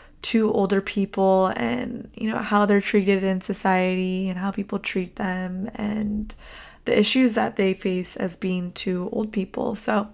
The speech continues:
it was a really interesting perspective to see. I feel like we don't really see that often. It's usually younger people in T V shows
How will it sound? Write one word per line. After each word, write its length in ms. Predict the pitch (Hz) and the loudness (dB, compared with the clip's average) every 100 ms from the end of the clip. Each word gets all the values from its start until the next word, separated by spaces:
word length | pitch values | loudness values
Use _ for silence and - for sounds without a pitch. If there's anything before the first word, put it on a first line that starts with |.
| - | -16
it 500 | - - - - - | -20 -20 -20 -18 0
was 160 | 226 214 | 4 6
a 80 | |
really 640 | 220 214 220 226 220 214 - - | 8 8 8 6 2 0 -2 0
interesting 720 | 202 - 196 - 202 190 185 | 0 0 -6 -4 -4 -4 -6
perspective 840 | - 190 - 190 - 190 185 175 - - | -8 -6 -6 -6 -4 -4 -4 -4 -16 -14
to 440 | - 185 180 180 | -8 -6 -6 -6
see. 400 | - 359 254 180 - | -6 -4 -4 -6 -6
I 60 | 202 | -6
feel 220 | - 202 | 0 0
like 260 | 190 190 - - _ _ _ | 0 -2 -12 -20 _ _ _
we 100 | 202 | 0
don't 140 | 208 208 | 0 0
really 220 | 202 190 | -2 -2
see 200 | - 196 | -2 -2
that 180 | 185 - | -2 -2
often. 520 | 196 - - 208 214 | -4 -4 0 2 2
It's 240 | 196 - | 0 -4
usually 580 | 185 180 185 185 185 185 - - - - | -4 -2 -2 -2 -2 -6 -12 -20 -18 -6
younger 320 | 185 175 190 | -4 -2 -2
people 600 | 190 208 226 247 269 277 - - | -2 -2 2 2 0 -6 -14 -4
in 140 | 233 | -2
T 140 | 233 | 0
V 160 | 233 240 | 2 2
shows 640 | - 247 233 233 233 - | 2 0 0 0 -2 -8